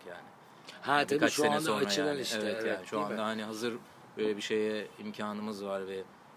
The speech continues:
Speaker 1: sezgilerimiz açıldı. Hani, yani,
Speaker 2: Onu da kullanalım.
Speaker 1: yani, beraber olan, aynı kafada olan, aynı ruhta olan insanlar beraber daha derine gitsin, daha patlasın ve a-, yani, ne yapacaksak, kim neyi baş-, başaracaksa,
Speaker 2: Evet,
Speaker 1: hangi
Speaker 2: hani
Speaker 1: yolda
Speaker 2: o kulübe,
Speaker 1: ilerleyecekse
Speaker 2: aynen,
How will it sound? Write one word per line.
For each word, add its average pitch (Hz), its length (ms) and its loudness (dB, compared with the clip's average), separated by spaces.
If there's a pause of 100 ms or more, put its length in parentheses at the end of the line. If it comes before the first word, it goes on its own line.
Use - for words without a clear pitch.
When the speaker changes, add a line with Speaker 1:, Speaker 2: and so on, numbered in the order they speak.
(200)
Speaker 1:
sezgilerimiz 98 640 -6
açıldı. 98 360 -4
Hani, 104 240 -4 (200)
yani, 92 220 -10 (260)
Speaker 2:
Onu 143 220 -2
da 120 120 -2
kullanalım. 123 460 2
Speaker 1:
yani, 104 200 0 (320)
beraber 113 420 4
olan, 113 240 4
aynı 113 320 0
kafada 113 320 -2
olan, 110 260 0
aynı 113 280 -4
ruhta 104 280 -4
olan 101 240 -2
insanlar 101 400 0
beraber 107 460 -4 (540)
daha 107 240 2
derine 98 300 0
gitsin, 113 320 -6
daha 101 300 -2 (120)
patlasın 120 520 -8
ve 104 140 -6
a-, 85 200 -6 (220)
yani, 92 200 -10 (120)
ne 104 80 -6 (180)
yapacaksak, 104 560 -10
kim 104 200 -8
neyi 104 220 -6
baş-, - 180 -8 (120)
başaracaksa, 98 720 -12 (440)
Speaker 2:
Evet, 117 160 -2
Speaker 1:
hangi 113 140 4
Speaker 2:
hani 110 100 2
Speaker 1:
yolda 113 120 4
Speaker 2:
o 120 40 2
kulübe, 113 180 6
Speaker 1:
ilerleyecekse 107 600 0 (100)
Speaker 2:
aynen, 117 60 0